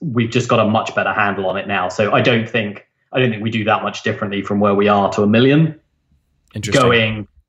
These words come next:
Speaker 1: I don't know how far the current game plan takes us past that.
Speaker 2: Yep. Interesting. Okay, very good. Let's wrap up here, Andy, with the famous five. Number one, what's your favorite business book?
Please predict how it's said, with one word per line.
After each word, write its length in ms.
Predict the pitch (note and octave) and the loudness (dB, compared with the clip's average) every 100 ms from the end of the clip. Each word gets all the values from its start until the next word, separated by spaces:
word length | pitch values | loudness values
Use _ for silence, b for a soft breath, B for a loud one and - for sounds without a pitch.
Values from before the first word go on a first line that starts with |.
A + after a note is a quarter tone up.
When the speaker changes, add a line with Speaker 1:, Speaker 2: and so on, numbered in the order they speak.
| _ _ | _ _
Speaker 1:
I 120 | C#3 B2+ | -2 0
don't 440 | D3+ A#2 A2+ B2 | 2 0 0 0
know 300 | B2 A2+ G#2 | 2 0 0
how 220 | - G#2+ | -2 -4
far 280 | - A2+ A2 | -2 -2 -2
the 80 | - | -4
current 340 | - G#2 G#2 | -4 -4 -2
game 220 | A2+ G#2+ | -4 -4
plan 240 | G2+ G2+ G2 | -2 -4 -4
takes 300 | G#2+ G2+ A2 | -6 -6 -8
us 80 | G2 | -4
past 340 | G#2+ G2 - | -2 -2 -4
that. 240 | F#2+ F#2+ - _ - | -6 -8 -12 _ -12
Speaker 2:
Yep. 260 | G2+ F#2+ _ - | -10 -10 _ -16
Interesting. 440 | A2+ G#2 - F#2+ F#2 B B - | -12 -10 -10 -10 -12 B B -4
Okay, 240 | F3+ F3+ | 0 0
very 260 | D3 F#3 F#3 | 2 0 2
good. 160 | E3+ | 0
Let's 180 | D3+ - | 0 -2
wrap 140 | F3+ | -2
up 100 | E3 | -2
here, 140 | D#3 D#3 | -2 0
Andy, 240 | D3 C#3+ | 0 0
with 240 | C3+ D3 - | -2 -4 -4
the 80 | |
famous 400 | B2+ - B2+ B2+ | -8 -4 -2 -2
five. 240 | - B2 A2 | -2 -2 -2
Number 180 | B2 C3 | -2 -2
one, 220 | A#2 A2 | -2 -4
what's 140 | G#2+ | -6
your 80 | B2+ | -8
favorite 180 | C#3 A#2 | -6 -6
business 240 | G#2 G2+ | -6 -8
book? 300 | - F2+ - | -8 -10 -12